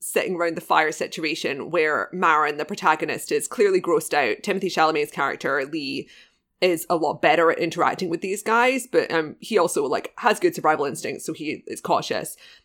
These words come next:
But then these two adult men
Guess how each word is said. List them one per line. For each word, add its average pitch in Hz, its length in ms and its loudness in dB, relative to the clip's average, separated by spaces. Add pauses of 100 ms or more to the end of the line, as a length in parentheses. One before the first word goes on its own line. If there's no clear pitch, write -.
(120)
But 175 240 2
then 180 380 2
these 190 260 -6
two 233 380 -2
adult 175 340 2
men 110 460 -4